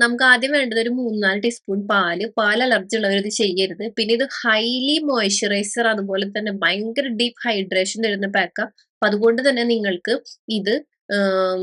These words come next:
എന്താ പറയാ, അലർജി, പെട്ടെന്ന് പിമ്പിൾസ് ഒക്കെ ഉള്ളവരാ, വരുന്നവരാണെങ്കിൽ ഇതൊന്ന് നോക്കുക. ഇൻഗ്രീഡിയന്റ് കണ്ടപ്പോ മനസ്സിലായേണ്ട വാൾനട്ട്. വാൾനട്ട് നമ്മുടെ ഫേസിലെ ഭയങ്കര മോയ്സ്ചറൈസിങ്,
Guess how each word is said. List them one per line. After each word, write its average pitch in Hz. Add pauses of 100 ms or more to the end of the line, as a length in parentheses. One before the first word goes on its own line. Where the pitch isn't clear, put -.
(140)
എന്താ 190
പറയാ, 180 (160)
അലർജി, 190
പെട്ടെന്ന് 214
പിമ്പിൾസ് 220
ഒക്കെ 262
ഉള്ളവരാ, 208
വരുന്നവരാണെങ്കിൽ 196
ഇതൊന്ന് 196
നോക്കുക. 202 (160)
ഇൻഗ്രീഡിയന്റ് 208
കണ്ടപ്പോ 226
മനസ്സിലായേണ്ട 196 (200)
വാൾനട്ട്. 175 (480)
വാൾനട്ട് 247 (240)
നമ്മുടെ 196
ഫേസിലെ 214 (200)
ഭയങ്കര 294 (120)
മോയ്സ്ചറൈസിങ്, 233